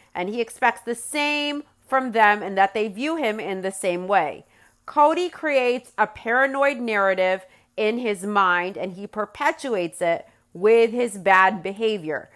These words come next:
Anyone who doesn't see Cody as the absolute hero of the family must be against him. And it's continued over and over. It continues on.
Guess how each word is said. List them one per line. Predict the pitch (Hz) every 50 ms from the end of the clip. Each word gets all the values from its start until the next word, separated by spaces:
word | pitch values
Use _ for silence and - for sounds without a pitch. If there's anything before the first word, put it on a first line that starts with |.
| _ _ _ _ _ _
Anyone | - 233 240 269 285 285 277 285 277
who | 277 269 240
doesn't | 202 254 262 277 254 277 269 -
see | - - 311 320 359 339
Cody | - - 247 220 190 180 170 175 208 254 -
as | - 196 190 185 -
the | 220 214 - - -
absolute | 214 220 233 262 277 - - 285 262 277 285 269 240
hero | - 277 254 247 247 240 240 233
of | 160 208 190 180
the | 208 196
family | - 285 294 311 311 277 220 185 165 156 160 - _ _ _ _ _ _ -
must | 196 208 220 233 254 269 285 302 294 - - -
be | - 269
against | 254 233 226 185 202 185 180 180 - - -
him. | 190 156 151 147 147 - _ _ _ _ _ -
And | - - 233 247
it's | 247 - -
continued | - 262 240 233 - - 330 294 285 277 285 285 277 285 285 269 - _ _ _ _ _ _
over | - 247 254 269 285 285 285 247 247 277 285 - -
and | - 269 269 254 -
over. | - 214 202 202 196 185 180 196 196
It | - 170 -
continues | - 180 170 - - 240 220 233 247 254 269 240 -
on. | - 208 208 196 190 190 190 196 196